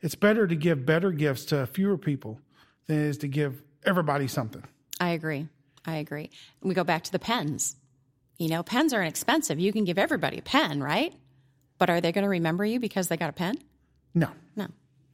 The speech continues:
Speaker 1: But they'll remember you when they get that nice pe-, piece of chunk of chocolate.
Speaker 2: Mm-hmm.
Speaker 1: And, uh, it's, you know, one of the things that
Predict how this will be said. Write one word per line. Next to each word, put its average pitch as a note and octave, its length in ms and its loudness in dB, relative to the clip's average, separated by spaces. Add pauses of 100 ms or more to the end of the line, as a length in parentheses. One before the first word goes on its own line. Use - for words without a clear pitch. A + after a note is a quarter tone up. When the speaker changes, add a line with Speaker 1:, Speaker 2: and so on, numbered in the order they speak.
(220)
Speaker 1:
But D3+ 120 -2
they'll D#3 140 2
remember D#3+ 300 0
you D3 160 2
when C#3+ 120 0
they C#3+ 100 0
get C#3 140 -2
that A#2 120 -8
nice E3+ 380 -4
pe-, - 240 -14 (280)
piece - 280 -10
of C#3 140 -14
chunk F3 240 -6
of C#3 100 -6
chocolate. E3+ 420 -2
Speaker 2:
Mm-hmm. G3+ 380 -2 (420)
Speaker 1:
And, E3 380 0
uh, D#3 200 0 (360)
it's, G3 400 0 (580)
you G#3+ 120 2
know, G3 80 6
one F#3+ 260 4
of A#3 100 6
the F3 80 6
things G3+ 380 4
that D#3 400 2